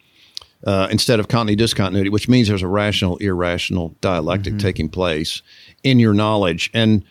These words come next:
Speaker 1: why is that? So Van Til's working with that. He's, he's fleshing that out a little bit. So if I can just give a quick example, um, when Paul's at Athens, as we know, he quotes two Greek poets, um,
Speaker 2: Mm.
Speaker 1: probably Epimenides and Aratus. Um,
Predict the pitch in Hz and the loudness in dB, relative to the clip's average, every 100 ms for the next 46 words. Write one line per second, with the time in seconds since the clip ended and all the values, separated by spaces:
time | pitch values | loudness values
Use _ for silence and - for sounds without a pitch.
0 | _ - 120 185 165 175 120 104 76 - | _ -2 0 4 6 6 4 2 0 0
1 | 139 185 190 190 135 139 - 117 165 190 | 0 0 0 0 -2 -6 -6 2 2 4
2 | 147 117 101 - 90 104 110 - 120 117 | 4 4 4 0 -2 2 0 0 -4 -6
3 | - 131 147 135 123 110 110 123 123 104 | -2 -2 0 2 2 2 0 -2 0 -2
4 | 92 87 80 - - _ - - - - | -2 -2 -4 -4 -12 _ -20 -20 -8 0
5 | 143 143 151 143 139 - 127 113 143 127 | 2 2 2 4 2 2 2 2 0 2
6 | 107 92 104 101 104 87 71 - _ _ | 0 2 0 0 0 0 -2 -6 _ _
7 | - 110 104 104 - - 131 120 156 156 | -2 0 4 2 0 0 2 2 2 2
8 | 143 120 101 98 90 80 73 - 95 104 | 2 2 2 0 -2 -4 -4 -4 -4 -2
9 | 101 95 95 85 95 101 - 117 95 - | 0 0 0 0 -2 -2 0 0 2 -4
10 | - 117 95 92 82 - 92 71 62 - | 0 0 0 -2 -4 -4 -4 -4 -6 -6
11 | - - - 90 82 87 117 104 95 92 | -8 -8 -6 -4 -4 -2 -2 0 0 -2
12 | 98 90 85 78 80 78 85 82 - 69 | -2 -4 -4 -4 -4 -6 -8 -8 -8 -8
13 | - - - _ - - - - - 117 | -10 -14 -16 _ -20 -20 -20 -20 -6 0
14 | 113 110 110 | 2 2 0